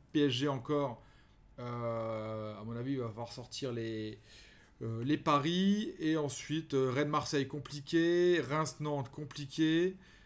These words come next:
Nîmes-Nice, compliqué, on sait jamais. Monaco-Lens, compliqué. Bon, bref, je vous laisse choisir. En tout cas, bonne chance à vous. N'oubliez pas de mettre en commentaire de cette vidéo votre pari pour cette semaine. Je checkerai si vous trichez pas, évidemment.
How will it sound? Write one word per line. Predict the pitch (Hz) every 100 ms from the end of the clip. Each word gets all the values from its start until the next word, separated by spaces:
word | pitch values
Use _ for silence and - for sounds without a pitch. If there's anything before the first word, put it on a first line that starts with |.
| - -
Nîmes-Nice, | 139 170 170 165 160
compliqué, | - 160 135 151 165 165
on |
sait | 123 135
jamais. | 139 143 147 156 160 -
Monaco-Lens, | 131 143 165 165 160 165 147 -
compliqué. | 165 139 147 - 160 196 - - - - -
Bon, | 139 139
bref, | 143 139 - - - -
je |
vous | 110
laisse | 156 175
choisir. | - 156 131 139 175 110 - - - -
En | 147
tout | 160
cas, | 156 147
bonne | 123 202 202
chance | 196 190
à | 170
vous. | 160 196
N'oubliez | 175 151 165
pas | 170 160
de | 147
mettre | 147 147 - - -
en | 175
commentaire | - 151 147 143
de | 139
cette | 139 127
vidéo | 131 123 131 127 120
votre | 127 131 127
pari | 139 131
pour | 117 104
cette | 110
semaine. | - 117 131 151 151 - - -
Je | 117
checkerai | - 135 - 143
si | 120
vous | 113
trichez | - 143 135
pas, | 120
évidemment. | 107 101 95 104